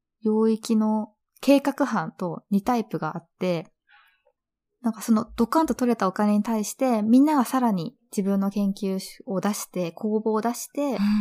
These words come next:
Speaker 1: で、取られると、あの、お金取れたりして、そこは結構若手も挑戦できるっていう仕組みになってて、ちょっと今うまく説明できたかな？
Speaker 2: わかったよ。うん、わかるわかる。
Speaker 1: うん。
Speaker 2: えっと、だから、えっと、えっと、まあ、トッ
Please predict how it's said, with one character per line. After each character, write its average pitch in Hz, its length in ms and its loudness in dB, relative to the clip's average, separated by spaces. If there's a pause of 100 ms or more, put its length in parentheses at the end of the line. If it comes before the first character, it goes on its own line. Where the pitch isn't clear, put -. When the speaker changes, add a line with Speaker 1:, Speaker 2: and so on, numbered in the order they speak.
(800)
Speaker 1:
で、 285 120 0
取 285 140 -2
ら 285 120 4
れ 294 140 4
る 208 140 -2
と、 170 400 -8 (360)
あ 185 160 -6
の、 170 140 -6
お 170 40 -10
金 196 260 -2
取 202 140 -8
れ 180 100 -4
た 170 140 -10
り 165 100 -6
し - 100 -12
て、 175 220 -6
そ - 100 -10
こ 285 140 -4
は 277 80 -2
結 294 200 -4
構 190 160 -4
若 185 240 -6
手 208 100 -4
も 196 100 -2
挑 202 200 -2
戦 226 260 2
で 220 120 2
き 226 140 2
る 190 80 -2
っ 170 40 -4 (120)
て 175 100 -4
い 170 400 -2
う 170 40 -4
仕 - 140 -10
組 175 240 -4
み - 20 -4
に 175 120 -4
な 180 100 -4
っ - 80 -10
て 165 120 -10
て、 165 340 -8 (520)
ち - 40 -14
ょ - 0 -
っ - 40 -10
と - 40 -4
今 220 200 6
う 208 40 4
ま 226 100 6
く 226 60 -10
説 208 220 -2
明 208 80 0
で 214 80 -2
き - 80 -14
た - 100 -4
か 160 100 -8
な？ 165 240 -6 (200)
Speaker 2:
わ 202 140 -8
か 262 120 2
っ 262 140 -2
た 202 120 0
よ。 - 100 -2 (460)
う 269 40 4
ん、 269 40 6 (140)
わ 254 80 4
か 240 100 6
る 214 60 8
わ 220 80 6
か 208 120 2
る。 - 100 -4
Speaker 1:
う - 20 -2
ん。 - 20 -2
Speaker 2:
え - 40 -2
っ - 40 -10
と、 208 120 -4
だ 220 100 -2
か 202 120 2
ら、 196 240 4 (340)
え 214 80 -4
っ - 60 -8
と、 - 100 -10 (240)
え 208 100 -4
っ 202 80 -10
と、 190 260 -6
ま 208 60 -4
あ、 - 20 -2
ト 311 140 2
ッ - 20 2